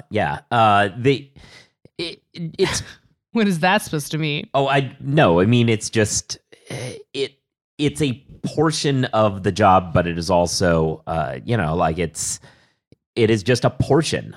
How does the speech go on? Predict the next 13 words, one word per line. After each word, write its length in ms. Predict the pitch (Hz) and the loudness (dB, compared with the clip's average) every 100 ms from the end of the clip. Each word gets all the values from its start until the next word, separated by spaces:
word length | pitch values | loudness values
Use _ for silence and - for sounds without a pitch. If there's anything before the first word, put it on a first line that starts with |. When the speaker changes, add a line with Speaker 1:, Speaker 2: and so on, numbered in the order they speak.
| - | 2
Speaker 1:
Uh, 220 | 107 101 | 2 4
it 160 | 120 107 | 2 2
is 180 | 98 | 2
not 240 | 101 98 107 | 2 2 2
something 420 | - 98 98 92 | 0 0 2 2
that 120 | 90 - | 2 4
really 300 | 98 87 85 | 4 6 4
should 280 | - 98 78 | 2 0 0
sustain 640 | - - - 90 87 87 | -4 -4 0 2 2 0
an 140 | 80 | 0
entire 720 | 80 78 - 85 80 80 78 76 | -2 -2 -2 -2 0 -2 -2 -4
conference, 580 | - 78 78 120 131 - | -2 -4 -2 -4 -4 -2
theoretically. 600 | 147 139 151 - 190 | 0 2 2 2 -2